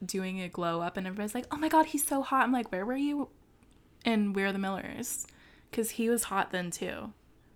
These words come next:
Like, where, where have we all been? Or where have you all been?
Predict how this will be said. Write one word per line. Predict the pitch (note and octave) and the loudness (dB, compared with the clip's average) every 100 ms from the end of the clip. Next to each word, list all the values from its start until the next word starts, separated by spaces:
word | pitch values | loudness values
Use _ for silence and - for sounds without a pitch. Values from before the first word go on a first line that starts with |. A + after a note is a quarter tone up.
| _ - | _ -6
Like, | F#3 - | -6 -4
where, | F#3+ F#3+ - | -2 -4 -2
where | G#3 G#3 | 0 0
have | G#3 | 0
we | G3 | 0
all | F3+ | 0
been? | G3+ - G#3 G#3+ - - - - | -2 -4 -2 -6 -10 -20 -20 -6
Or | G#3+ | 2
where | G#3 A3 | 4 6
have | D4 A#3 | 4 2
you | G3+ | 0
all | - - | -2 -2
been? | - B3 | -6 -6